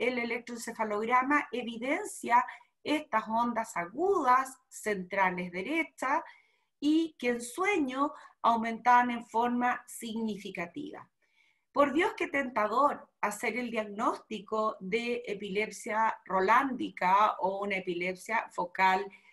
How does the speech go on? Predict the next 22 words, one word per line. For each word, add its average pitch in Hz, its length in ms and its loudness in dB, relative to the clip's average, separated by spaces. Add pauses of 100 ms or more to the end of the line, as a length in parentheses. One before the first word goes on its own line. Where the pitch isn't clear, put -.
(160)
benigna 202 460 0
en 214 60 -4
la 269 60 0
infancia 302 640 2
o 277 100 4
genética 202 640 -2
autoimmune 180 420 -2
limitada. 165 680 -6 (760)
Pero 370 500 4
me 254 240 -2
llamó 240 240 2
la 233 80 2
atención 302 800 -2
que 254 100 0
este 254 180 -4
paciente, 254 920 -2 (640)
además 294 460 4
de 359 80 0
eso, 381 420 -6
tenía 220 380 -2
estas 202 200 -6
características. 175 960 -8